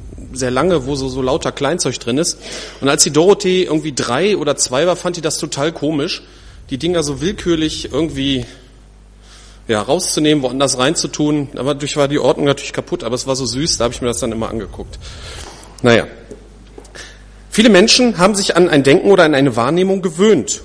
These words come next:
und möchten sie nicht mehr ändern. Ne, man, man bemerkt das häufig, wenn man zum Beispiel mit Menschen über den Glauben diskutiert. Die haben sich so eine Zeit lang damit beschäftigt, sind dann zu irgendeinem Schluss gekommen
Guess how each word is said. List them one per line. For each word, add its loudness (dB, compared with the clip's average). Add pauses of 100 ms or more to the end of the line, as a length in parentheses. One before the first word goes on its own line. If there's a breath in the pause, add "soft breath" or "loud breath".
und -4
möchten -2
sie -6
nicht -6
mehr -4
ändern. -4 (360)
Ne, -2
man, -4 (260)
man -4
bemerkt -4
das -4
häufig, -4
wenn -8
man -6
zum -12
Beispiel -8
mit -8
Menschen -6
über -4
den -4
Glauben 2
diskutiert. -2 (760 loud breath)
Die 2
haben 4
sich -2
so -4
eine -4
Zeit -2
lang -2
damit -4
beschäftigt, -4 (760 loud breath)
sind 2
dann 4
zu 6
irgendeinem 4
Schluss 2
gekommen 0